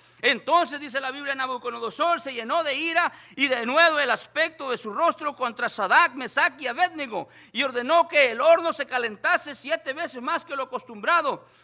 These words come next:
"He aquí nuestro Dios", dijeron ellos, "a quien servimos puede librarnos del horno de fuego ardiendo, y de tu mano, oh rey, nos librará. Y si no, sepas, oh rey,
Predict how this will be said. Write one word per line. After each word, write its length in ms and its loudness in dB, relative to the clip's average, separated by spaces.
"He 100 2
aquí 300 0
nuestro 360 -4
Dios", 360 4
dijeron 380 -2
ellos, 340 -4
"a 140 0
quien 180 -6
servimos 580 -4
puede 240 -2
librarnos 520 0
del 140 -4
horno 260 0
de 100 -8
fuego 300 -2
ardiendo, 560 -4
y 100 -6
de 140 0
tu 160 -14
mano, 400 6
oh 80 4
rey, 180 0
nos 180 -4
librará. 720 0
Y 140 -4
si 200 -10
no, 240 8
sepas, 460 0
oh 80 -4
rey, 340 0